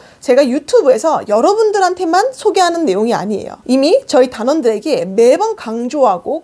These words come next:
과제를 내주면서 검증된 방법입니다. 어떻게 학습하면 이 등급까지 연기 실력을 끌어올릴 수 있을지 한번 얘기를 해보죠. 일 번, 이동진의 파이아키아, 이비에스 강의라고 생각하고 보세요. 해당 채널에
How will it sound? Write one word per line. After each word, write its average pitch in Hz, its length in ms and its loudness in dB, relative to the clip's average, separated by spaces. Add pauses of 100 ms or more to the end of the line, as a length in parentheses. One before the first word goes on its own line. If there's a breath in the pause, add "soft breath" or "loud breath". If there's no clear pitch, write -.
과제를 311 520 0
내주면서 214 680 0 (220 loud breath)
검증된 392 640 2
방법입니다. 214 800 -4
어떻게 453 500 0
학습하면 247 720 -4
이 269 180 0
등급까지 262 580 0
연기 208 260 -4
실력을 233 360 -4
끌어올릴 349 380 0
수 254 160 -8
있을지 277 640 -4
한번 220 280 -4
얘기를 196 240 -6
해보죠. 233 340 -4 (140)
일 311 160 0
번, 294 180 -2 (120)
이동진의 359 640 2
파이아키아, 320 760 -4
이비에스 339 520 2
강의라고 214 440 -6
생각하고 202 420 -8
보세요. - 260 -18 (100)
해당 392 280 2
채널에 220 600 0